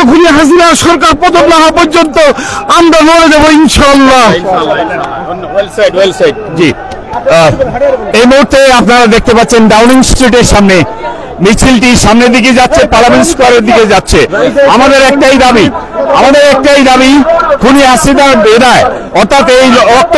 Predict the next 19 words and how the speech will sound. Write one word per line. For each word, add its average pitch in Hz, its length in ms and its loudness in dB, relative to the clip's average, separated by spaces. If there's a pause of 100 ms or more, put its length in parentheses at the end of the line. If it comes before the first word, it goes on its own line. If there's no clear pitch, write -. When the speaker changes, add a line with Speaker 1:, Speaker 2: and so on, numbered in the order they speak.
Speaker 2:
পিপাসু 262 360 0
হাসিনাকে 254 580 0
বিদায় 254 320 0
নিতে 254 280 2
হবে। 202 160 2 (540)
আমাদের 277 340 2 (680)
এক 220 80 -2 (100)
হাজার 269 240 2 (400)
পাঁচশো - 320 0 (100)
থেকে 269 160 0
এক 269 260 0
হাজার 277 200 2
ছাত্রকে 262 460 -2
হত্যা 262 380 0
করা 269 220 2
হয়েছে, 240 280 2 (680)
এই 277 100 2 (120)
হত্যাকারিণীকে 277 840 0 (460)
বিদায় 294 320 2